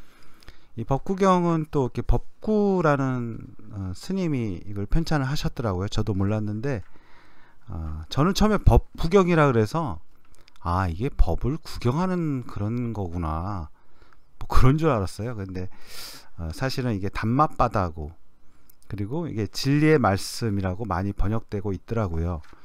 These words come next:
사실은 모든 경전이 부처님이 이제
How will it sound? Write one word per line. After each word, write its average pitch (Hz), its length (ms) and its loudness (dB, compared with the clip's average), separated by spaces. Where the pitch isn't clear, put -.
사실은 180 580 2
모든 135 400 2
경전이 156 920 4
부처님이 139 600 4
이제 113 380 0